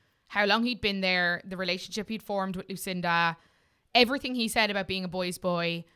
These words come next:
the crack he had with the boys. It just felt totally out of whack with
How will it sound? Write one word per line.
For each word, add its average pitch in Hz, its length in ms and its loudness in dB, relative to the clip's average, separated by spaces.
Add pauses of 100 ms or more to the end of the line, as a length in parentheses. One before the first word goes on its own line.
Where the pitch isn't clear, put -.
(240)
the 185 80 -10
crack 240 340 4
he 254 80 -2
had 214 140 2
with 190 100 -4
the 190 60 -8
boys. 185 280 0
It 226 100 -2
just 285 220 0
felt 277 260 2
totally 214 920 -2
out 208 300 2
of 170 160 -12
whack 180 420 4
with 185 180 -8